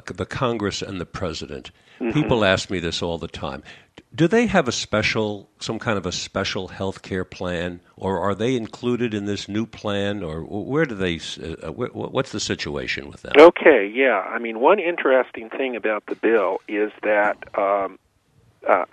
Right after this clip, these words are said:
Speaker 2: when, when I was, uh, the, the last step of what's in the bill, and I f-, and I didn't quite get this far, is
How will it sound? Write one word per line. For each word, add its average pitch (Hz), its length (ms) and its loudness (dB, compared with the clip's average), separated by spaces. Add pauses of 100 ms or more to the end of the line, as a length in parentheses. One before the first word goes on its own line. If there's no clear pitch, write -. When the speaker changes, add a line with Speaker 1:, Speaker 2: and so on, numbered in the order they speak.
Speaker 2:
when, 131 200 2 (100)
when 113 240 0
I 117 120 4
was, 107 140 0 (120)
uh, 107 80 -2
the, 101 220 -6 (100)
the 113 100 4
last 143 340 4 (200)
step 139 280 2
of 101 200 -6
what's 113 240 -2
in 123 180 -4
the 98 80 -4
bill, 90 280 -2
and 90 100 -8
I 92 60 -8
f-, - 180 -10 (120)
and 92 120 -2
I 95 60 -2
didn't 113 200 -6
quite 110 200 0
get - 160 -2
this - 120 -6 (100)
far, 87 260 2
is - 60 -8